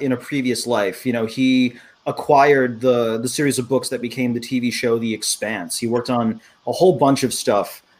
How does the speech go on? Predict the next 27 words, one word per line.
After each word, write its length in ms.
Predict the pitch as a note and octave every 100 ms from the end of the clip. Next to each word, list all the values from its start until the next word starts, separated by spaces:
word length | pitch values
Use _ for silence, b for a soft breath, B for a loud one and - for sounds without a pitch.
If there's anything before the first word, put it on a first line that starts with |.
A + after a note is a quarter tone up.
| _ -
Uh, 320 | A#2+ A2+ G#2+
so 320 | - D3+ C3+
even 200 | D#3 D3+
though 120 | D3+
he's 160 | C#3 B2
no 140 | C#3
longer 400 | C3+ C3 B2 A2+
a 60 | G#2+
professional 540 | B2 D3 C3+ C#3 A#2
editor, 500 | G#2+ A2 A2 G#2+ G2+ B B -
that's 300 | D3 C#3+ C3
what 80 |
he 100 | B2+
brings 320 | B2 A#2+ G2 -
to 140 | F#2
it. 160 | - - -
I 120 | C#3+
know 160 | D3+ C#3
other 260 | C#3 C#3 B2+
a-, 180 | B2 A#2+ -
agents 320 | C3+ B2+ C3
who 80 | C3+
come 260 | A#2+ B2+ A#2+
from 140 | C3
a 60 | A#2+
marketing 580 | A2+ A#2 A#2+ C3 A2 F2+
background, 720 | F#2+ F2 - F#2+ E2 -